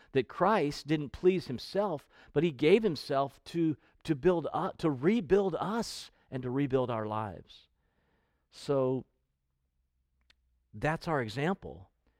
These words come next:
He, he's the one who resources us to do this. And I would like to pray for us today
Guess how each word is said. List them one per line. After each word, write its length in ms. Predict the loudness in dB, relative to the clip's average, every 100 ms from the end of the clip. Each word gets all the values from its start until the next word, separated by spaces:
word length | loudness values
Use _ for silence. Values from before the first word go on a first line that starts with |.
| _ _ _
He, 260 | -12 -10
he's 320 | -8 -4 -4 -2
the 120 | -4
one 200 | -4 -6
who 300 | -6 -6 -6
resources 800 | -4 -4 -4 -8 -8 -8 -10 -10
us 220 | -10 -12
to 100 | -14
do 200 | -8 -8
this. 440 | -8 -10 -16 -20 _ _ _ _ _ _ _ -6
And 480 | -2 0 -2 -6 -12 _ _ _ -2
I 80 |
would 120 | 0 0
like 140 | -4
to 60 | -10
pray 360 | -4 2 2
for 240 | 2 -4 -6
us 200 | -6 -8
today 520 | -8 -6 -8 -10